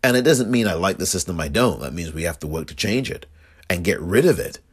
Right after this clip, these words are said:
and put in a system that really does look out for people and really cares about what is right in the country as opposed to parties doing this and parties doing that. We don't need the factionalism.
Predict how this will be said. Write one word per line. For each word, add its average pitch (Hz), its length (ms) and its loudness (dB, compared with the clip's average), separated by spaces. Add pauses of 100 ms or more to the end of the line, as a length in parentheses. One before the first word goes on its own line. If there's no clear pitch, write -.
(280)
and 90 180 -4
put 127 180 6
in 123 100 2
a 113 100 0
system 104 400 0
that 87 180 -2
really 107 260 0
does 95 320 0
look 82 160 -6
out 110 180 2
for 113 80 -2
people - 340 -6 (200)
and 85 200 -4
really 98 240 0
cares 95 640 2 (600)
about 101 280 2
what 110 180 4
is 85 180 -2
right 107 460 4
in 87 220 -4
the 78 80 -4
country 76 420 -6
as 76 120 -4
opposed 95 420 0
to 85 260 0 (400)
parties 90 720 2
doing 87 380 -4
this 95 240 0
and 71 200 -8
parties 82 440 -4
doing 78 300 -6
that. 120 240 -2 (240)
We 175 100 2
don't 151 240 2
need 143 300 2
the 123 80 -2
factionalism. 73 920 -6